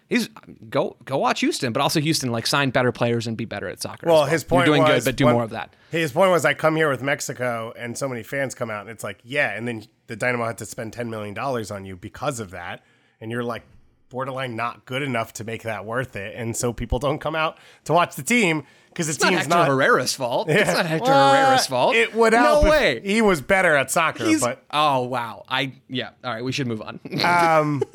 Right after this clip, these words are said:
Speaker 2: no, I think Houston's a good shout. The problem is they don't have the space to make a move, and they probably won't. The other one for me that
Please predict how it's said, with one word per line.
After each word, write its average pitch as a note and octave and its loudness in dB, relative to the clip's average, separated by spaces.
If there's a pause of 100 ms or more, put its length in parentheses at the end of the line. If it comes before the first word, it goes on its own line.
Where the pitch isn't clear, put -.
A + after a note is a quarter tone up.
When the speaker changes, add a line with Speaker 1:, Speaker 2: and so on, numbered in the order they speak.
Speaker 2:
no, G#3+ 4
I F#3+ 4
think G#3 -2
Houston's F3+ 2
a F3+ 4
good E3 2
shout. F3 2
The C#3+ -2
problem D#3 4
is D3 2
they D3 2
don't C3 2
have A#2+ 0
the A2+ -2
space A2+ -4
to - -6
make A#2+ -2
a C#3+ 0
move, D3+ 4
and C3+ 4
they A#2 2
probably C3 -2
won't. C#3+ 0
The D#3 -4
other E3+ 2
one F3 4
for E3 0
me D#3+ 4
that C#3 0